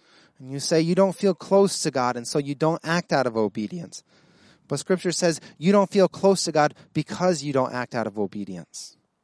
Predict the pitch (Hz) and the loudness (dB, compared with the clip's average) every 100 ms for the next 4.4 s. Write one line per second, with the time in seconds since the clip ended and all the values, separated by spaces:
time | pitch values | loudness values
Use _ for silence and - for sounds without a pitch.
0 | _ _ _ _ - 139 156 160 175 175 | _ _ _ _ -10 -2 0 2 2 0
1 | 156 - 135 151 160 139 165 185 185 123 | -2 -6 -6 -2 -2 0 -2 0 -2 -4
2 | 101 - _ _ _ _ _ _ _ _ | -8 -16 _ _ _ _ _ _ _ _
3 | 151 151 220 190 143 240 240 170 139 - | -4 2 2 2 0 -2 0 2 0 2
4 | 131 117 113 95 | 2 2 0 -8